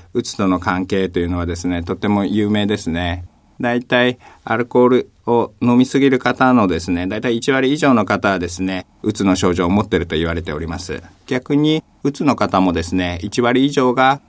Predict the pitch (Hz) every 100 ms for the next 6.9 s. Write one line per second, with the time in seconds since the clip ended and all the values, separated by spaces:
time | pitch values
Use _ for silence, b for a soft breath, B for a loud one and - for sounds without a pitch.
0 | - 101 104 98 101 110 123 107 92 98
1 | 104 87 95 92 90 90 90 90 90 82
2 | 82 - 92 98 90 78 - 85 82 85
3 | 73 - - _ 139 - 131 117 170 139
4 | - 160 165 120 110 - 104 98 90 85
5 | 87 71 - 143 151 151 156 _ - -
6 | 110 113 113 104 - - 131 123